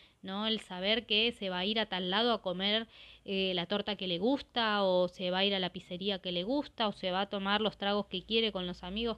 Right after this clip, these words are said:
que en el, en, en el bar de siempre, por decirles algo, ¿no? Es como que...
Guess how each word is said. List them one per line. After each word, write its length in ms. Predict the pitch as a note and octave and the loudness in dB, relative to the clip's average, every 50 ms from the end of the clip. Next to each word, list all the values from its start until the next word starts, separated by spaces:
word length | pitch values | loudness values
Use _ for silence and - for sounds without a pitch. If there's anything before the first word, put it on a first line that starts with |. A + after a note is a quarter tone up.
| - - | -6 -10
que 80 | F#3 | -10
en 100 | F3 F3 | -8 -6
el, 380 | F3 E3+ F3 F3 F3 F3 - - - - - - - - - - - - | -6 -6 -6 -6 -8 -10 -12 -16 -18 -20 -20 -18 -18 -18 -20 -20 -16 -12
en, 340 | F3+ E3+ E3 E3 E3+ - F#3 | -10 -10 -10 -10 -12 -10 -8
en 120 | F#3 F#3 | -4 -2
el 120 | F3+ F3+ | -2 2
bar 160 | F#3+ G#3+ A3+ G#3+ | 4 4 4 4
de 100 | G3+ G3+ | 2 2
siempre, 340 | - C#4+ C#4+ C#4 - - _ - A#3 - - - | 2 2 4 4 0 0 _ -18 -18 -16 -8 -2
por 160 | C4+ B3+ B3+ | 0 2 2
decirles 540 | C4+ C4 - D#4+ E4 E4+ E4+ D4+ - - D#4+ | 2 2 2 2 2 2 2 0 2 6 8
algo, 480 | C#4+ C4 A#3+ G#3+ F#3+ F3+ E3+ E3 - _ _ - | 8 8 8 6 4 2 2 0 -2 _ _ -8
¿no? 300 | G3+ G3+ G#3+ A#3 C4 C#4 - - - - - - | -4 -2 0 0 0 -2 -4 -8 -20 -18 -10 -10
Es 120 | B3+ - | -8 -2
como 280 | - E4 D4 D4+ C#4+ - | 0 2 2 2 2 6
que... 320 | C4 B3 A#3+ A#3+ A#3+ | 8 8 8 8 6